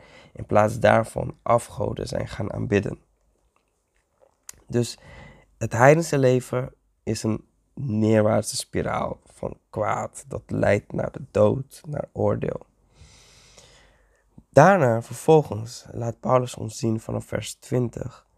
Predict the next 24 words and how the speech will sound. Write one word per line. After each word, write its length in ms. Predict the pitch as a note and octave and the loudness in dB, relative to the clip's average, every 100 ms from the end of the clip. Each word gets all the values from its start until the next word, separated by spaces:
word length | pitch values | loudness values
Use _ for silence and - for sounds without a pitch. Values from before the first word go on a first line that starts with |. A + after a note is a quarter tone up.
| _ _ | _ _
laat 220 | - A2+ A2+ | -2 0 2
hij 100 | A#2+ | 0
ons 320 | A2 A2 - | -2 -4 -4
zien 240 | A2+ G#2+ | 0 0
hoe 380 | G#2+ A2 C3 - | 0 2 2 -2
het 260 | - - - | -8 -10 -6
leven 640 | A2 G#2+ A2 A2+ - A2+ - | -2 4 4 2 -2 -10 -8
in 280 | A2 G#2+ - | -4 -4 -6
Christus 640 | - A2 G#2 - A2+ - - | -6 -4 -4 -6 -8 -8 -10
tot 200 | A2+ - | -12 -12
stand 440 | - - G#2 A2 | -10 -2 -2 -2
komt. 460 | - - - - - _ _ _ - - _ | -10 -12 -12 -20 -20 _ _ _ -20 -20 _
En 160 | - | -2
ik 120 | E2+ C3 | -2 -2
vind 200 | - B2+ | -6 -8
het 80 | |
geweldig, 600 | - G#2 A#2 A2 A#2 A#2 | -4 -2 4 6 4 0
deze, 380 | A#2 A2+ A2+ - - _ | -4 -4 -4 -10 -14 _
deze 440 | E3 A2 A2 - | -8 -6 -6 -6
tekst, 240 | A2+ A2+ | -6 -6
en 60 | A2+ | -8
ik 80 | A2 | -8
vind, 160 | G#2+ | -8
vind 460 | - - - A#2+ | -10 -16 -10 -8